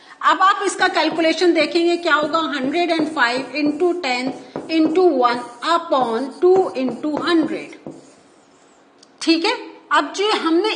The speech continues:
इसको जब हम कैलकुलेट करेंगे, हमारे पास जो आंसर आएगा वो आएगा फ़ाइव रुपीज ट्वेंटी फ़ाइव पैसे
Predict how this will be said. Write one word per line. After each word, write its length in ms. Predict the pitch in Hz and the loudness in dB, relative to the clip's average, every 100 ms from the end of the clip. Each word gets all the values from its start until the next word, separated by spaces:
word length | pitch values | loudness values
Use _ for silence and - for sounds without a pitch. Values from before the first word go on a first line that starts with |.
| - | -4
इसको 280 | 302 320 466 466 | -6 -2 -2 2
जब 160 | 466 | 2
हम 120 | 403 370 | 2 0
कैलकुलेट 600 | 330 285 - 311 320 320 | 0 -2 -2 0 0 0
करेंगे, 480 | 320 269 254 226 202 - - _ | -2 -2 -4 -6 -8 -10 -20 _
हमारे 400 | 262 269 277 330 415 | -2 2 2 0 2
पास 160 | 359 359 | 2 2
जो 80 | 370 | 0
आंसर 380 | 285 277 269 320 | -2 -2 -2 -2
आएगा 280 | 262 262 330 | 0 -2 -2
वो 140 | 330 277 | -2 -2
आएगा 300 | 262 277 339 330 | -2 -2 -2 0
फ़ाइव 280 | 247 262 | 0 0
रुपीज 400 | 269 269 349 339 | -4 -2 -4 -4
ट्वेंटी 300 | - 269 339 | -6 -8 -6
फ़ाइव 340 | 349 359 349 349 | -4 -2 -4 -4
पैसे 400 | 262 208 - 311 | -4 -4 -6 -8